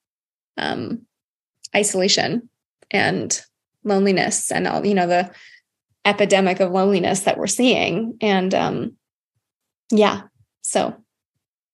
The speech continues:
personal growth works. I guess that's what I <laughs> wanna say is it works. It does. And it, it does. It makes our lives better. So,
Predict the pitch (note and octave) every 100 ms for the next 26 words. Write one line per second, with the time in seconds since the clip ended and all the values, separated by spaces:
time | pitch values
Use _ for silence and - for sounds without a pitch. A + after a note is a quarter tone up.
0 | _ - - C4+ D4+ C#4+ C#4+ C#4 B3+ B3
1 | B3 - - - B3 B3 B3 B3+ A#3+ C#4+
2 | - - - A3 A#3+ - - - - -
3 | - - - A3+ A#3 - - - - -
4 | - - A3+ G#3 - _ _ - G#3+ A3+
5 | G#3+ G3 - A3 G#3+ A3 G#3 G3 F#3+ -
6 | F#3+ F3 F#3+ F#3+ _ _ - G3+ F3+ G3